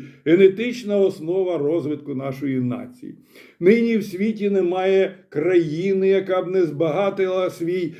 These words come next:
власний генофонд за рахунок українських жінок. Так. Чи є в нас вихід?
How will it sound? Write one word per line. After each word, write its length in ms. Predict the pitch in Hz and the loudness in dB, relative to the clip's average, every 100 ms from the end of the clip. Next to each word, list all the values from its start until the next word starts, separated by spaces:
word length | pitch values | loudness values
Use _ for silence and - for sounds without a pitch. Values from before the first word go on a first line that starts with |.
| - - | -20 -4
власний 520 | 147 202 180 160 180 | 4 4 4 0 2
генофонд 680 | 156 170 165 131 185 196 151 | 2 2 0 0 2 2 0
за 140 | 151 | -2
рахунок 480 | 143 147 160 156 143 | -2 -4 -4 -4 -6
українських 760 | 131 120 127 135 131 - 127 127 - - | -8 -6 -4 -4 -6 -6 -6 -6 -14 -14
жінок. 880 | 101 90 120 120 104 101 95 - - _ _ _ _ _ _ _ | -12 -6 -2 0 0 -2 -6 -12 -20 _ _ _ _ _ _ _
Так. 440 | 131 120 - - _ _ _ _ _ _ | -4 -4 -6 -16 _ _ _ _ _ _
Чи 160 | - 196 | 0 4
є 140 | 226 | 6
в 80 | 240 | 6
нас 200 | 226 226 | 4 -4
вихід? 500 | 240 285 254 - 117 | -4 -4 -4 -8 -12